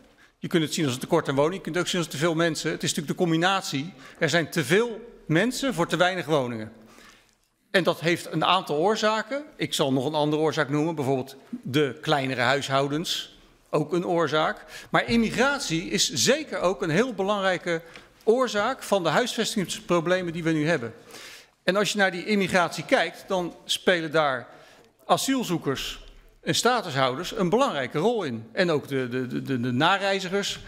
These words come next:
Dat is een belangrij-, dat zijn de mensen die hier het langste blijven van al die groepen. Zij blijven hier het meest achter. En dat is dus een fors aandeel. En dat zien we ook allemaal. We hoeven daar helemaal niet geheimzinnig over te doen. Als we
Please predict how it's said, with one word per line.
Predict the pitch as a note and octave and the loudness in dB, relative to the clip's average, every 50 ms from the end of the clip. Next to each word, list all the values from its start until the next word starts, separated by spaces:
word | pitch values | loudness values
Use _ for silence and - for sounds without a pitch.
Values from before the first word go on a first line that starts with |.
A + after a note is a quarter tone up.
| - - - - - - - - - - _ _ _ _ _ | -14 -14 -14 -14 -16 -16 -18 -20 -20 -20 _ _ _ _ _
Dat | - G#3+ | 2 2
is | G#3+ G#3+ | 4 2
een | A3 - | 0 2
belangrij-, | - B3 C#4 C4 A3 G#3+ G3 | 2 2 2 2 0 -2 -2
dat | G#3 G#3 - | -2 0 2
zijn | - A3+ A3 G3 | 2 2 2 0
de | G3 | 0
mensen | F#3 G#3+ C4+ D4 C#4+ A#3 A#3 | 0 2 0 0 -2 -2 0
die | A3+ G3+ | 0 2
hier | A3 G3+ | 2 2
het | F3 D3+ | 2 2
langste | G3 A#3+ C#4+ C#4+ - - - A#3+ | 2 2 2 2 -2 -4 -4 -2
blijven | G3 A3 B3+ B3 A3 E3+ A#2 A#2+ A2+ | 0 2 2 2 0 -2 -4 -8 -4
van | - - F3+ E3+ | -2 -2 0 2
al | F3 E3 D3+ | 2 2 2
die | C3+ C3+ | 0 0
groepen. | A#2 B2+ C#3 C3 - C3 A#2+ - - - - | 0 0 -2 -2 -2 -6 -10 -12 -14 -16 -8
Zij | - - - B3 C4+ B3+ | -2 0 2 2 2 0
blijven | G#3 A#3 A#3+ A#3 - - G#3 | 0 0 0 0 0 -2 -2
hier | G3+ F#3+ | -2 -2
het | F3+ F3+ | 0 0
meest | G3+ G3+ F#3 D#3 - - - - - | 0 0 0 -2 -6 -10 -12 -6 0
achter. | - A3 - - - D3+ B2+ B2+ - | 2 2 2 0 -4 -8 -10 -8 -4
En | - G3 F#3 F3+ | -2 -2 0 2
dat | G3+ G#3+ G#3+ - - | 0 -2 -2 -4 -4
is | - | 0
dus | - A3+ A3 G#3+ - - | 0 0 0 0 -2 -2
een | F#3+ F#3 F3 E3+ D#3 C3+ - - - - | -2 -2 0 0 -2 -4 -6 -12 -18 -14
fors | - - - C#4+ C#4 B3+ - - - - - | -6 0 2 4 4 2 0 -4 -12 -6 0
aandeel. | F3 F#3+ A3 A#3+ A3+ G#3+ A3+ B3+ | 2 2 2 2 0 -2 -2 -2
En | A3 | -2
dat | D#3+ D#3 - | -6 -4 -2
zien | - F#3+ E3+ | 0 2 2
we | D#3 | 2
ook | D#3 - | 0 2
allemaal. | - F3+ G3+ F#3+ E3+ D3+ C#3+ E3+ G#3+ A#3 F#3 | 2 2 2 2 2 2 2 2 0 0 -2
We | D3+ | -2
hoeven | C#3+ C3 B2 C3 C3 | -2 -2 -2 0 0
daar | C3 A#2+ | 2 2
helemaal | C3 D3 C#3 C3+ | 2 0 -2 -2
niet | C3 B2+ | -4 -4
geheimzinnig | - C#3 C3 B2+ G3 A#3+ B3 G3 | -2 -2 -2 0 0 0 0 0
over | F3+ D#3 B2+ A#2+ | 0 -2 -2 -2
te | C3 C3 | -4 -4
doen. | C#3 F3+ | -2 -2
Als | F#3 D#3+ - | -2 -2 -2
we | E3+ D3 | -4 -6